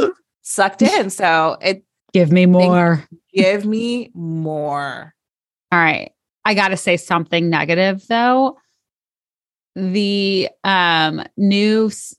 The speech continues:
Speaker 2: Schwartz and Sandy's bar, or is it Sandy and Sh-, whatever it is, it is so fucking random with that decor. Like, like, "Look at this cool, like,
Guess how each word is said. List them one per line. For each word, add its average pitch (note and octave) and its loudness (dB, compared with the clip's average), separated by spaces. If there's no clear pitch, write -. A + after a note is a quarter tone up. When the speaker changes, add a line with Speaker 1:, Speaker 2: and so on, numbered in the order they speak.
Speaker 2:
Schwartz G3 0
and G3+ 2
Sandy's G#3+ 0
bar, A#3+ 0
or G3 0
is F3 0
it - -8
Sandy F#3 -4
and F3+ -2
Sh-, - -10
whatever A3+ 2
it E3+ 2
is, E3+ 0
it A3+ 4
is D#4 2
so F#3+ 2
fucking E3+ -4
random D3 -2
with D#3 -4
that C3+ -2
decor. D3 0
Like, G#3 0
like, G#3+ 2
"Look E4+ 2
at G4 0
this E4 0
cool, C#4+ 2
like, G#3+ 0